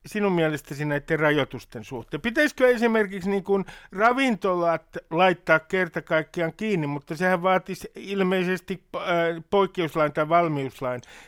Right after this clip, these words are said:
että ne saadaan kokonaan kiinni, vai pitäisikö nyt,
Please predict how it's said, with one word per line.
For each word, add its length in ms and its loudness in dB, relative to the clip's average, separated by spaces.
että 120 -8
ne 40 -2
saadaan 500 -2
kokonaan 440 2
kiinni, 220 -4
vai 120 2
pitäisikö 440 0
nyt, 300 0